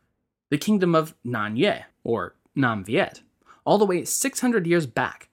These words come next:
in one hundred and eleven B C E.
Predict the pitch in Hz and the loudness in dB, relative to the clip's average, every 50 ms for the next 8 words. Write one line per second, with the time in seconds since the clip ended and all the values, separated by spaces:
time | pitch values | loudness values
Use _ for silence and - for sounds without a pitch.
0 | _ _ _ - 127 123 113 - _ _ _ _ - 110 123 139 131 - 170 190 | _ _ _ -8 -6 -6 -6 -8 _ _ _ _ -8 -4 -2 -2 -2 -2 0 2
1 | 202 190 180 - 139 131 113 120 165 214 202 185 196 185 123 107 - 147 165 160 | 2 2 2 0 -2 -6 -4 -4 -2 -2 0 2 0 0 0 -2 -4 -4 -4 -2
2 | - - - - 233 233 - - - 104 107 185 - _ | -4 -2 -2 -2 -2 -2 -4 -6 -8 -10 -10 -10 -12 _